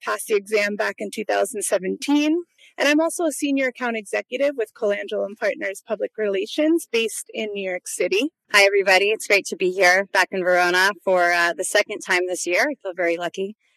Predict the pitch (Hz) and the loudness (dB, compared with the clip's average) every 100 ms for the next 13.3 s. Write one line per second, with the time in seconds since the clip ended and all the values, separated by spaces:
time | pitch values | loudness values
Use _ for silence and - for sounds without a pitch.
0 | - - 196 190 185 180 185 185 190 247 | -10 0 2 4 2 2 2 4 4 0
1 | - - 190 185 208 214 214 214 196 196 | -4 0 2 2 0 0 2 4 4 2
2 | 196 208 190 190 202 208 196 180 190 - | -2 -2 -2 0 2 2 0 -2 -4 -4
3 | 196 - 175 - 170 165 175 170 175 196 | -6 -2 -2 0 0 0 0 2 2 -2
4 | - 180 - 175 165 170 165 170 - - | -4 -6 -2 0 0 0 -2 0 -2 -2
5 | 190 302 - - - 190 185 180 - 190 | -2 -2 -4 -12 -2 0 2 2 0 -2
6 | - 180 175 170 190 175 175 170 170 180 | 0 2 2 0 -2 0 0 0 -2 0
7 | 180 170 190 240 262 247 240 214 185 170 | 0 0 -2 -4 -4 0 2 2 0 -4
8 | 175 - 170 - 170 165 165 165 165 165 | -4 -4 -8 -4 -2 0 0 0 0 -2
9 | 165 170 165 160 160 165 160 160 160 - | -2 -2 0 0 -2 -2 0 0 -2 -2
10 | 170 165 170 165 170 202 - 170 170 - | -4 0 0 2 0 -2 -2 0 -2 -6
11 | _ _ - 175 160 160 160 180 165 165 | _ _ -6 0 2 2 0 0 -6 -6
12 | 160 156 160 160 - 160 156 160 160 160 | -8 -4 -2 -2 -2 -2 -2 -4 -6 -6
13 | 170 156 | -6 -4